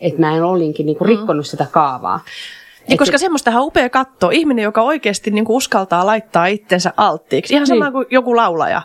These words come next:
Speaker 1: Niin.
Speaker 2: Niin jos se, niinku, siellä nyt vähän se, että en, en mä mie mitään ja eihän tässä nyt mitään, minä tässä vähän hoilotan, niin kuka semmoista jaksaa katsoa? Vaan se energia, jossa ihminen, niinku, uskaltaa, niinku, olla
Speaker 1: Mm.
Speaker 2: parhaimmillaan, niin sitä on ihana katsoa.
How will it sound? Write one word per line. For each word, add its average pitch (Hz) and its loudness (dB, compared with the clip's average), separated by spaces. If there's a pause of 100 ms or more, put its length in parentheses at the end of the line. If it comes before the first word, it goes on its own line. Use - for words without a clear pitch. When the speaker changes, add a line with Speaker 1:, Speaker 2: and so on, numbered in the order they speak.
Speaker 1:
Niin. 240 2
Speaker 2:
Niin 277 2
jos 294 2
se, 339 -2
niinku, 285 0
siellä 269 0
nyt 226 -4
vähän 202 0
se, 190 -4
että 165 -2
en, 185 -4 (100)
en 202 4
mä 214 2
mie 254 0
mitään 208 0
ja 190 2
eihän 202 -2
tässä 202 0
nyt 190 -2
mitään, 180 0
minä 175 0
tässä 170 -2
vähän 180 0
hoilotan, 185 0
niin 240 -2
kuka 381 2
semmoista 233 0
jaksaa 147 -2
katsoa? - -2 (400)
Vaan 240 2
se 277 -2
energia, 226 0
jossa 190 0
ihminen, 202 0
niinku, 185 0
uskaltaa, 160 0 (800)
niinku, 175 0
olla 185 2
Speaker 1:
Mm. - -8
Speaker 2:
parhaimmillaan, 160 0
niin 202 -4
sitä 269 0
on 247 0
ihana 294 -4
katsoa. - -12